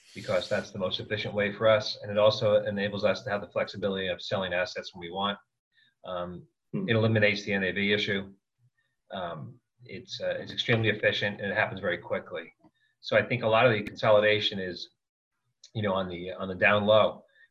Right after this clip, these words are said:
Speaker 1: It doesn't make the headlines. It's, uh, the small operators
Speaker 2: Hmm.
Speaker 1: going into the larger pools and has the same effect as a larger owner,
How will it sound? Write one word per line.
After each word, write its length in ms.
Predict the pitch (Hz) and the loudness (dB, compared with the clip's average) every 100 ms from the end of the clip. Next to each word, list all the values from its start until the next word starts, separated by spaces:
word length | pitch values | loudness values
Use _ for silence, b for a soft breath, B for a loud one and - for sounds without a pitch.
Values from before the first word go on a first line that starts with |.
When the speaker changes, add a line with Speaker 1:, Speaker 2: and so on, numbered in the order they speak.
| - | -10
Speaker 1:
It 100 | 101 | -4
doesn't 220 | 104 104 | -2 0
make 140 | 101 | -2
the 80 | 92 | 0
headlines. 560 | 101 98 87 80 78 - | 0 2 -2 -6 -10 -14
It's, 220 | 90 80 - | -10 -6 -4
uh, 220 | 90 87 | -4 -6
the 60 | - | -8
small 260 | - 98 95 | -4 0 0
operators 440 | 92 101 92 90 | -2 -4 -4 -4
Speaker 2:
Hmm. 40 | |
Speaker 1:
going 220 | 95 92 90 | -2 -4 -6
into 200 | 90 95 | -10 -10
the 80 | |
larger 300 | 87 90 87 - | -4 -2 -2 -8
pools 400 | 104 95 90 - _ _ _ - | -6 -6 -6 -12 _ _ _ -8
and 120 | 92 | 0
has 160 | 104 101 | 2 2
the 100 | - | 2
same 200 | 104 90 | 2 2
effect 340 | - 98 92 | 2 2 2
as 100 | 87 | -6
a 40 | |
larger 360 | 92 90 87 95 | -2 -2 -2 -2
owner, 380 | 90 87 82 | -4 -4 -8